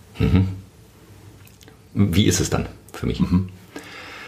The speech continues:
Speaker 1: Ja, also erstmal, äh,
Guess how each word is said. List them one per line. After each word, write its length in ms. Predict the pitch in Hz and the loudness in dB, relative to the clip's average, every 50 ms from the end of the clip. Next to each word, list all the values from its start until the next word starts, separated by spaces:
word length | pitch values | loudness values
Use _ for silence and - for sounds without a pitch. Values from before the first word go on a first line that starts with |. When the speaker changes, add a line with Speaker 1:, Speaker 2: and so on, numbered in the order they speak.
| - - - - - _ _ _ _ _ _ - - | -20 -20 -20 -20 -20 _ _ _ _ _ _ -20 -12
Speaker 1:
Ja, 240 | - - 73 73 76 - | -6 -2 -2 -2 -2 0
also 160 | - 92 95 | 0 0 0
erstmal, 760 | 92 - - 87 92 - - - 131 120 117 113 113 110 101 | 0 0 -2 0 0 0 2 2 4 6 6 6 6 6 4
äh, 380 | - 101 87 85 82 78 78 | 4 4 4 4 4 2 0